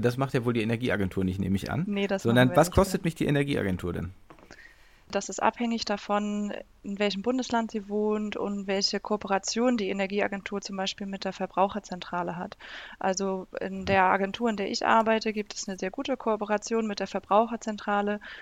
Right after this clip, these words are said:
Speaker 2: sodass viele Erstgespräche kostenlos sind oder so eineinhalb- bis zweistündige Gespräche für dreißig Euro Eigenanteil angeboten werden können.
Speaker 1: Das heißt dann aber umgekehrt, dass, äh, solche Serviceleistungen der Energieagentur irgendwo anders her bezahlt werden?
Speaker 2: Genau,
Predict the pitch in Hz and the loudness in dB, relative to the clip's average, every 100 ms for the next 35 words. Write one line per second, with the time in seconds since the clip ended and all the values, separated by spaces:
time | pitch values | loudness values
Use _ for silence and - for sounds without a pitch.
0 | - - 202 196 202 - - 220 202 214 | -16 -6 0 4 2 2 2 6 8 8
1 | 233 233 - 214 208 196 - 247 - 220 | 6 0 -2 -2 -6 -4 0 0 0 -4
2 | 214 214 - 214 214 - 190 202 202 196 | -2 -2 -4 -2 -4 -4 -2 2 4 2
3 | 190 185 196 196 175 190 190 202 - 185 | 4 2 2 0 -2 0 0 -4 -2 -2
4 | 190 202 196 196 - 196 - 190 190 190 | -2 -6 -8 -10 -8 -8 -4 -4 -4 -8
5 | 190 - 165 185 190 - 190 185 - 190 | -10 -4 -2 -2 -4 -2 -2 -2 -2 -4
6 | 196 185 185 185 185 185 190 185 185 190 | -4 -8 -8 -6 -6 -6 -8 -10 -10 -10
7 | 190 190 190 196 - 208 208 - _ - | -12 -10 -10 -10 -10 -12 -12 -16 _ -20
8 | _ - - _ 95 98 98 117 135 - | _ -20 -20 _ -2 0 2 0 0 0
9 | 131 107 - 160 - 151 151 131 - - | 2 0 2 -2 0 -2 0 -2 -4 -4
10 | 120 120 131 123 - 131 131 123 123 131 | 0 0 0 -2 0 0 0 -2 -2 -2
11 | 117 - 117 110 120 - 113 117 120 117 | 0 0 0 -2 -2 -2 -2 0 2 2
12 | - - - 113 113 110 107 104 - 87 | 0 -8 -16 -2 -2 2 2 2 2 0
13 | 85 - 90 87 85 82 87 - _ - | 0 0 0 2 0 0 -6 -12 _ -20
14 | _ - - - 220 180 175 | _ -20 -4 2 6 6 6